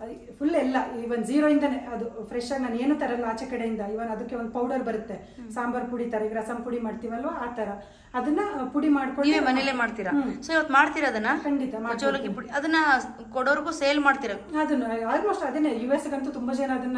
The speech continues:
Speaker 2: ಗೊಜ್ಜು ಅವಲಕ್ಕಿ ಪುಡಿ.
Speaker 1: ಒಂದ್ ನಾಲ್ಕು ಕೆಜಿ, ಐದು ಕೆಜಿ ಅಂತ ತರ್ಸ್ಕೊಂತಾ ಇದಾರೆ. ಇಲ್ಲಿನೂ ಅಷ್ಟೇ.
Speaker 2: ಹ್ಮ್.
Speaker 1: ಅದು ಏನಂದ್ರೆ ಇನ್ಸ್ಟೆಂಟ್.
Speaker 2: ಹ್ಮ್.
Speaker 1: ಈಗ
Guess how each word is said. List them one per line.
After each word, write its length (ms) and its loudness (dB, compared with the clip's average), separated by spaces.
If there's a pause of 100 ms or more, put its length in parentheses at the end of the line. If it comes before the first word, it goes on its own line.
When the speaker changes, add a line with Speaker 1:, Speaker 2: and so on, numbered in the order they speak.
(100)
Speaker 2:
ಗೊಜ್ಜು 220 0
ಅವಲಕ್ಕಿ 280 -2
ಪುಡಿ. 200 -6
Speaker 1:
ಒಂದ್ 120 -4
ನಾಲ್ಕು 340 -2
ಕೆಜಿ, 220 -4
ಐದು 300 -2
ಕೆಜಿ 220 0
ಅಂತ 260 -2
ತರ್ಸ್ಕೊಂತಾ 440 0
ಇದಾರೆ. 320 0
ಇಲ್ಲಿನೂ 340 2
ಅಷ್ಟೇ. 200 -6
Speaker 2:
ಹ್ಮ್. 320 -6
Speaker 1:
ಅದು 220 -2
ಏನಂದ್ರೆ 260 4
ಇನ್ಸ್ಟೆಂಟ್. 500 0
Speaker 2:
ಹ್ಮ್. 460 -10
Speaker 1:
ಈಗ 140 -2